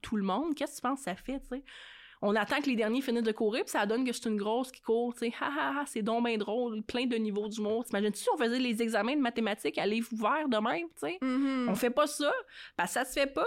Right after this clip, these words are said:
Speaker 1: fait qu'il faut même changer. Si vraiment tu veux m'apprendre des bonnes habitudes de vie, arrête de me shamer devant tout le monde, parce que tu vas jamais,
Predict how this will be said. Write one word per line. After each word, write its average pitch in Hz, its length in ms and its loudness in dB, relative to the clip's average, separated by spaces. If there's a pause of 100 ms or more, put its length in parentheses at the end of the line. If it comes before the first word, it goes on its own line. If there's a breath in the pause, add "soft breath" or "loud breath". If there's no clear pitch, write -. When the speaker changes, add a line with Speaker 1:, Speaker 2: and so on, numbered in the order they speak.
Speaker 1:
fait 220 100 0
qu'il - 100 -10
faut 262 140 0
même 440 240 4
changer. 233 440 2 (300 loud breath)
Si - 180 -2
vraiment 285 220 4 (100)
tu - 120 -4
veux 262 80 4
m'apprendre 254 380 4
des 233 100 4
bonnes 233 240 4
habitudes 226 340 2
de 220 120 4
vie, 240 220 4 (100)
arrête 220 340 2
de 247 80 4
me 226 80 6
shamer 233 560 2
devant 214 260 2
tout 226 120 2
le 214 40 4
monde, 226 300 2
parce 196 160 -2
que 208 100 2
tu 208 240 -4
vas 226 100 4
jamais, 247 380 0